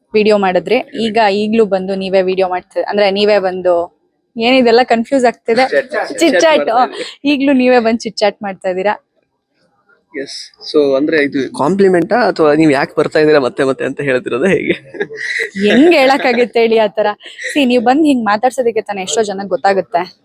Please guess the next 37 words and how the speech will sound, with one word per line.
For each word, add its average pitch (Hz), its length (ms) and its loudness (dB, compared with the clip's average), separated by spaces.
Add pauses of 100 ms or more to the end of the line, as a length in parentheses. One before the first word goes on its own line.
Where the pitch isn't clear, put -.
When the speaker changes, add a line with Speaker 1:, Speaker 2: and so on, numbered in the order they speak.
(240)
Speaker 1:
ಅಲ್ವಾ? 180 500 -6
ನೀವ್ 220 120 0
ಕೇಳೋ 254 260 2
ಕ್ವೆಶ್ಚನ್ 240 280 -2
ಇವಾಗ 254 240 2
ನಮ್ 254 200 0
ತಲೆಯಲ್ಲಿ 277 300 2
ಇರುತ್ತೆ, 285 580 -2 (120)
ಈ 294 60 2
ತರ 311 180 2
ಕ್ವೆಶ್ಚನ್ಸ್‌ಗಳು 262 640 0
ಕೇಳಿದ್ರೆ 247 320 2
ಚೆನ್ನಾಗಿರುತ್ತೆ 208 580 -4
ಅಂತ. - 40 -10
But 214 160 -8
ನೀವ್ 262 120 0
ಕೇಳಿರ್ತೀರಾ 254 520 0
ಆ 185 40 2
ತರ 180 160 -8
ಕ್ವೆಶ್ಚನ್ಸ್, 202 560 -6
ನಾವ್ 226 140 0
ಅದನ್ನ 240 260 2
ಆನ್ಸರ್ 269 280 0
ಮಾಡಕ್ 254 260 2
ನಮ್ಗೆ 247 200 2
ಅಲ್ಲೊಂದು 208 420 0
ಜಾಗ 190 260 -2
ಸಿಕ್ಕಿರುತ್ತೆ. 180 520 -10 (1080)
Speaker 2:
Thank 180 200 2
you 170 120 2
so 165 100 4
much. - 420 -6
So, 127 120 2
ಪ್ರಶ್ನೆಗಳ 143 460 0
ಬಗ್ಗೆ 131 260 0
ಹೊಗಳಿದ್ದಕ್ಕೆ. 127 580 0 (500)
So, 180 60 4